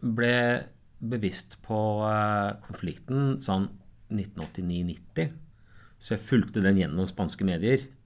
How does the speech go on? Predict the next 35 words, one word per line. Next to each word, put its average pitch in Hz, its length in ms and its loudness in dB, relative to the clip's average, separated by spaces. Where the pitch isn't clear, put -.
eh, 101 220 -10
og, 104 180 0
og, 107 300 -4
og 98 100 -10
fram 95 400 2
til 90 380 0
inngåelsen 92 560 0
av 78 240 -4
avtalen, 107 1300 2
eh, 85 380 -6
om, 87 320 -2
om 85 260 -8
våpenhvile, 87 760 -4
da 92 80 -4
den 82 260 -4
ble 82 160 -6
innført. - 400 -8
Jeg 95 80 -4
husker, - 500 -6
eh, 98 320 -4
husker 107 240 0
i 92 60 4
dag, 117 280 8
eh, 110 220 0
førstesideoppslagene 90 880 -2
om 98 280 2
våpenhvilen, 95 600 2
eh, 101 160 -6
da 95 100 0
den 90 240 2
trådte 92 240 -4
i - 60 0
kraft. 143 320 -2
Jeg, 110 460 0
ehm, 104 640 -2